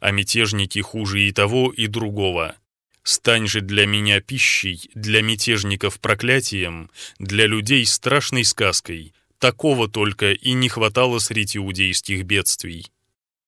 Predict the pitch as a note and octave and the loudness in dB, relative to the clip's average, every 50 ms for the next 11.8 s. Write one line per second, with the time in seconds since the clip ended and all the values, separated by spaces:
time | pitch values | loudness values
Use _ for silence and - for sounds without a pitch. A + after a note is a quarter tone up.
0 | _ _ _ - F#2+ F#2 G#2+ G2 G2+ G#2 G#2 G2+ G2+ - C3+ C3+ C3+ - - - | _ _ _ -12 -4 0 2 2 4 4 4 2 2 2 2 0 0 -2 -6 -6
1 | - A#2+ A#2 A#2 A#2+ B2+ B2 A#2+ A2 A2 G2+ G#2+ A2 G#2+ G#2 G#2 G2+ - - - | -6 -4 -2 -2 -2 -2 -2 -2 -2 -2 0 2 2 2 2 2 0 0 0 0
2 | - G2 F#2 F2+ E2 D#2 - - _ _ _ _ _ - - _ - F#2 F#2 G2+ | -2 -4 -6 -8 -10 -12 -14 -16 _ _ _ _ _ -20 -20 _ -6 -2 0 2
3 | G#2 F#2 G#2 A#2 B2 A#2+ A2 G2 - - - G2+ G2 G2 G2 G2+ G2+ G2+ G2 - | 2 2 2 2 2 2 2 0 -2 -4 -4 0 2 2 2 2 0 0 0 -2
4 | - - G2+ G2 G2+ A#2 B2 B2+ B2 A#2 G#2 - - - C3 A#2+ A2 - - - | -2 -2 -2 -2 -2 0 0 2 2 0 -2 -4 -4 0 0 0 2 0 0 0
5 | B2+ A#2 A#2 B2 C3+ C#3+ C#3+ C#3 C#3 C3 - - A2 G#2 G2+ G2 - - G#2+ G#2 | 2 2 2 0 0 0 2 2 2 0 0 0 2 4 4 4 2 -2 -4 -6
6 | G2 F#2+ - - A2 G#2 G2+ G2 F2+ D#2+ - - - _ _ _ _ _ _ _ | -8 -10 -4 -2 0 0 0 -2 -6 -10 -12 -18 -20 _ _ _ _ _ _ _
7 | _ _ _ _ _ - G#2 G#2 G#2+ G#2 - D3+ C#3+ B2 B2 A2 G2+ G2 - F#2 | _ _ _ _ _ -2 0 0 0 2 2 2 0 2 0 0 -2 -2 -4 -6
8 | E2+ - A2 A#2+ C3 C#3 C3+ D3+ C#3+ C#3 C#3 - - - - - B2+ C3 A#2+ G#2+ | -4 -2 0 0 0 0 0 0 0 2 0 0 0 0 0 0 0 2 4 2
9 | F#2+ F2 F2 D#2+ D#2+ - - - G#2+ G2+ - - A#2 A2 G#2+ G#2 F#2+ G2 F#2+ G2+ | 2 0 -2 -8 -12 -14 -12 -10 -8 -6 -6 -4 -2 0 0 0 0 0 0 2
10 | A2+ B2 A#2 - A2 - - G#2+ - G2+ F#2 G2 F#2 - - - G2 G2 F#2 F2+ | 2 2 2 0 -2 -2 -4 -4 -4 -4 -2 -2 -2 -2 -2 -2 0 0 0 0
11 | - - F#2+ F#2+ G2 G2+ G2+ G#2+ G#2+ G2+ - - - E2+ E2+ - | -2 -4 -4 -2 -2 -2 0 0 0 0 0 -2 -4 -4 -8 -10